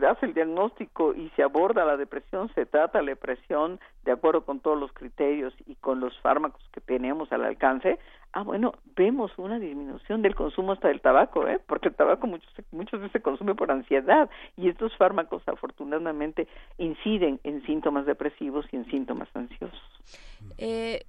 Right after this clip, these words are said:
Speaker 2: y, bueno, ¿dónde están? ¿A qué hora abren? Este,
Speaker 1: Ah,
Speaker 2: todos
Speaker 1: bueno,
Speaker 2: los que
Speaker 1: nosotros
Speaker 2: tienen
Speaker 1: estamos
Speaker 2: preguntas.
Speaker 1: en el Departamento de Psiquiatría y Salud Mental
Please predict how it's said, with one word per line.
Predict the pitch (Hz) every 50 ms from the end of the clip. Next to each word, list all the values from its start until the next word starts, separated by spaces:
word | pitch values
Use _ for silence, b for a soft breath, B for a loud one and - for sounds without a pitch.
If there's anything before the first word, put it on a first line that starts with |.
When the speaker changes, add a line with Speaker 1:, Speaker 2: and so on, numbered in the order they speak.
| - -
Speaker 2:
y, | - 240 247 262 190
bueno, | 165 190 247 262 262 240 220
¿dónde | 208 226 233 240 247
están? | 233 - - 254 262 262 262 262
¿A | 247 226 202 185
qué | - 220
hora | 220 220 220 220 226
abren? | 233 226 226 226 220 208 208 202 175
Este, | 165 156 - -
Speaker 1:
Ah, | 156 147 147 156
Speaker 2:
todos | 175 156 147
Speaker 1:
bueno, | 139 131 131
Speaker 2:
los | 147 160
que | 190 226
Speaker 1:
nosotros | - -
Speaker 2:
tienen | 349 294 220 240
Speaker 1:
estamos | 214 190 208 220 220 226 240
Speaker 2:
preguntas. | 240 262 294 - -
Speaker 1:
en | 180 160
el | 151 -
Departamento | 156 - - 147 - 156 160 180 180 226
de | 196 -
Psiquiatría | - - 151 143 - 160 165
y | 170
Salud | - 190 185 190 202
Mental | 202 214 220 220 220 - 240 262 269 302 349